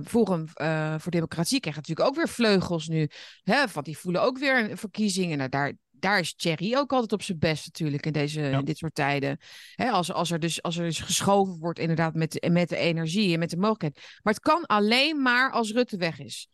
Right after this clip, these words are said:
Speaker 2: Ja.
Speaker 1: Want moet je je voorstellen wat er een z-, wat voor een zucht van verlichting er toch door het land zal gaan? Dat moet je niet onderschatten, denk ik. Ik denk, heel veel mensen zijn onverschillig, hoor. En het is ook maar, het is ook maar één iemand. Maar dat je dus, dat, dat, dat die man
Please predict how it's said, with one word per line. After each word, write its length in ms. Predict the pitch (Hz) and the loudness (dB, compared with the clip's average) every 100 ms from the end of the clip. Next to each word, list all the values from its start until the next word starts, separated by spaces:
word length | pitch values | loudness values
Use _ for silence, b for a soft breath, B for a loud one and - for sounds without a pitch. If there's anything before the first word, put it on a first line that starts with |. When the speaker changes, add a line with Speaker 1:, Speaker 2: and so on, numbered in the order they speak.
| B B | B B
Speaker 2:
Ja. 160 | 165 185 _ 208 | -4 -4 _ 0
Speaker 1:
Want 180 | 269 254 | 0 0
moet 180 | 208 269 | -2 2
je 60 | |
je 60 | 302 | 2
voorstellen 420 | 311 349 330 269 | 2 0 0 0
wat 120 | 240 | 0
er 80 | 233 | 0
een 60 | 208 | -2
z-, 140 | 175 | -2
wat 180 | 185 220 | -4 -4
voor 160 | - 202 | -2 -2
een 80 | 170 | -2
zucht 380 | 160 240 330 | 0 0 0
van 160 | - 269 | 0 0
verlichting 600 | 240 214 240 - 190 175 b b b b _ _ | 2 0 0 0 -2 -4 b b b b _ _
er 220 | - 202 | 0 2
toch 220 | 196 302 302 | 4 2 4
door 200 | 233 208 | 4 4
het 80 | |
land 280 | 175 208 294 | 2 2 0
zal 200 | - 285 | -2 -4
gaan? 360 | - 240 247 277 - _ | -2 0 0 -2 -12 _
Dat 200 | - 220 | -2 2
moet 180 | 240 277 | 4 2
je 120 | 254 | 4
niet 240 | 233 359 | 4 2
onderschatten, 580 | - 277 233 - 233 - | 2 2 2 0 -2 -2
denk 220 | 135 123 | -6 -6
ik. 120 | 110 107 | -6 -2
Ik 40 | |
denk, 180 | 240 226 | -2 2
heel 140 | 277 | 2
veel 100 | 269 | 2
mensen 120 | 269 240 | 0 2
zijn 60 | 240 | 2
onverschillig, 560 | 214 208 - 196 165 | 0 -2 0 2 2
hoor. 220 | 147 151 165 | 2 0 2
En 60 | |
het 100 | 175 | 0
is 120 | 196 | 0
ook 120 | 214 170 | 0 2
maar, 200 | 160 156 | 0 0
het 100 | - | -4
is 120 | 208 | 0
ook 100 | 208 | 0
maar 100 | 185 | 0
één 240 | - 185 185 | 0 -2 0
iemand. 420 | 185 156 165 226 B B B B B | 0 2 0 -2 B B B B B
Maar 140 | 196 | 2
dat 160 | 220 214 | 2 0
je 80 | |
dus, 320 | 190 190 - - _ | 0 0 -2 -12 _
dat, 220 | - 202 175 | -4 -4 0
dat, 160 | 185 - | -2 -2
dat 320 | 156 233 160 | 0 0 4
die 240 | 294 403 | 6 6
man 300 | 294 220 370 | 8 6 2